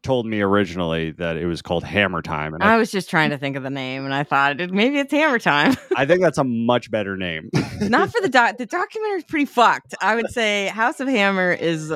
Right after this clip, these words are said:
Speaker 2: really fitting. Hammer Time sounds fun. This mov-, this documentary didn't sound so fun.
Speaker 1: Yeah.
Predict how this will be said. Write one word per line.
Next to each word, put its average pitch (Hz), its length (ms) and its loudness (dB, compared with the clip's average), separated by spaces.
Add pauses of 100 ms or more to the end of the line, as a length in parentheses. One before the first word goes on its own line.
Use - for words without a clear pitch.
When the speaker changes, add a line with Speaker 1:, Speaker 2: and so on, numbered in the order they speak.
(100)
Speaker 2:
really 165 340 2
fitting. 143 400 -2
Hammer 262 300 2
Time 185 300 2
sounds 147 300 0
fun. 120 360 -4 (100)
This 233 160 0
mov-, 208 280 2 (360)
this 214 140 0
documentary 175 580 0
didn't 143 240 -10
sound 127 320 -12 (140)
so 139 240 -10
fun. - 320 -10 (420)
Speaker 1:
Yeah. 113 220 0